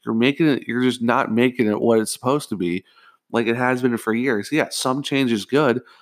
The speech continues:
but don't go insane with these changes. It doesn't, it's not gonna help anything." So, I don't know. Just, just seeing what Manfred said, and, I mean, Justin Turner's right.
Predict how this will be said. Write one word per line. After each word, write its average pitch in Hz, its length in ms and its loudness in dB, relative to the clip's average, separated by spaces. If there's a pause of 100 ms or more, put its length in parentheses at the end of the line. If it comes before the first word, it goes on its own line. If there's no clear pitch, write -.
(360)
but 165 160 0
don't 175 260 4
go 170 220 2
insane 170 460 0
with 143 100 -2
these 101 160 -4
changes. 92 460 -6
It 123 120 0
doesn't, 143 320 0
it's - 160 -6
not 143 280 -4 (220)
gonna 131 300 2
help 135 280 -2
anything." 92 480 -4
So, 90 420 0 (1400)
I 156 120 2
don't 151 140 4
know. 95 240 2
Just, 120 320 -6
just 127 360 -4
seeing 175 280 4
what 160 100 4
Manfred 127 480 0
said, 113 320 4
and, 117 280 0
I - 120 -20
mean, 123 240 4
Justin 147 300 0
Turner's 131 320 0
right. 131 320 0